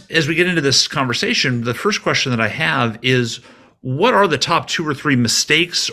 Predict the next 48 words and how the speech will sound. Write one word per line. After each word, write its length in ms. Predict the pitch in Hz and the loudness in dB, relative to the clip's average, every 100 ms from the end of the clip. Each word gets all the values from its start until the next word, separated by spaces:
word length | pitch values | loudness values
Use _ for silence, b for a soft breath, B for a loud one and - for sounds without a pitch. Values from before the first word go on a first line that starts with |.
| - | -2
or 480 | 123 113 107 107 B B B | 2 4 4 2 B B B
hurdles 340 | - 185 165 120 | 0 2 2 -2
that 100 | 135 | -6
you 60 | |
see 180 | 120 156 | -4 -6
coaches 400 | 131 151 139 135 | -2 -2 -2 0
not 200 | 120 147 | 2 0
being 140 | 151 135 | 0 0
able 220 | 127 117 | 0 0
to 80 | 110 | -2
get 280 | 98 117 113 | -2 -2 0
over 640 | 117 135 120 113 107 107 b b b | 2 2 4 2 2 0 b b b
or 100 | 120 | -2
having 180 | 135 120 | 0 0
trouble 340 | - 196 160 | 0 2 2
maneuvering 840 | 127 117 117 107 110 110 107 107 _ | 2 2 0 0 -2 0 -4 -8 _
when 180 | 123 139 | -4 -2
it 60 | 143 | 0
relates 440 | 117 123 113 - | 0 0 0 -4
to 440 | - 131 120 113 | -2 -2 0 0
bringing 480 | 104 113 123 165 156 | -2 -2 0 0 -2
in 280 | 139 135 131 | 0 2 2
a 40 | |
student 300 | 113 - 117 | -2 -4 -2
athlete 400 | 113 117 120 117 | -2 -2 -2 -6
and 140 | 113 113 | -4 0
then 160 | 113 110 | 0 0
developing 560 | 107 113 113 113 110 | 0 0 0 -2 -2
them, 380 | 101 101 101 98 B B B B | -2 -2 -4 -8 B B B B
uh, 200 | 107 104 | -2 0
as 140 | 120 123 | 0 -2
people 360 | - 170 156 | 0 0 2
and 100 | 131 | 4
as 160 | 123 117 | 4 2
the 80 | 120 | -2
people 320 | - 147 131 | -6 -6 -2
that 180 | 117 117 | -2 0
they 120 | 120 | 2
need 360 | 113 123 123 117 | 4 4 4 2
on 160 | 120 120 | 2 2
their 120 | 113 | 2
teams 500 | 107 123 117 113 - | 0 -2 0 0 -2
to 80 | 110 | -6
be 220 | 107 107 | -6 -4
successful 760 | 104 104 - 107 - 117 101 - | -4 -6 -4 -4 -2 -2 -2 -4
and 280 | 101 101 98 | -6 -6 -6
to 100 | 110 | -6
win? 360 | 123 135 - | -6 -6 -10